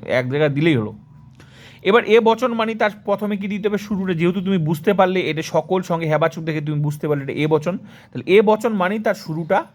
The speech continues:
উত্তরটা করে সকল দিতেই হবে। ক্লিয়ার? তারপর কি দিতে হবে? এই বাক্যের উদ্দেশ্য পদ,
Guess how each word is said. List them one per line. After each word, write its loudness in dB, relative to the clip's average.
উত্তরটা -4
করে -2
সকল 0
দিতেই -2
হবে। -4
ক্লিয়ার? 0
তারপর 4
কি -4
দিতে 0
হবে? 2
এই -2
বাক্যের 2
উদ্দেশ্য -4
পদ, -2